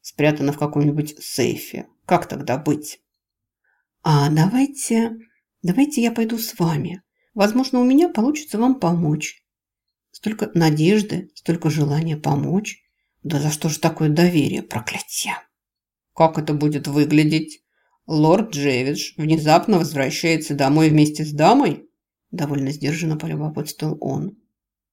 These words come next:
«Почему нет? Я надену шляпку с густой вуалью.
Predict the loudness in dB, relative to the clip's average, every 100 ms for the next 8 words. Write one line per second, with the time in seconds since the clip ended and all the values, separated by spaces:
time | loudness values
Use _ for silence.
0 | _ -4 0 2 4 6 8 6 4 -2
1 | -10 _ _ _ _ 2 4 6 4 4
2 | 2 2 -4 -8 -6 -6 -4 -6 -2 -2
3 | 0 2 2 2 0 -4